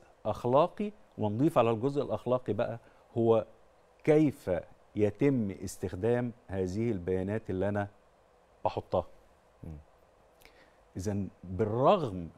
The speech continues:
Speaker 1: من وجود إيجابيات،
Speaker 2: مم.
Speaker 1: ولكن
Speaker 2: السلبيات أكتر.
Speaker 1: من
Speaker 2: مم.
Speaker 1: الشيء العجيب إنه هذه الإيجابيات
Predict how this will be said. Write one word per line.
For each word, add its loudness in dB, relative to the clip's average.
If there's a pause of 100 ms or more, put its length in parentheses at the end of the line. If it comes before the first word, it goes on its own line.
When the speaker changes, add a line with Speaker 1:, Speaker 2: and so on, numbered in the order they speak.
(100)
Speaker 1:
من -4
وجود 2 (640)
إيجابيات، 4 (160)
Speaker 2:
مم. -10 (720)
Speaker 1:
ولكن 2 (340)
Speaker 2:
السلبيات 0
أكتر. -6
Speaker 1:
من -2
Speaker 2:
مم. 0
Speaker 1:
الشيء 2
العجيب 4 (880)
إنه 0 (240)
هذه 4
الإيجابيات 2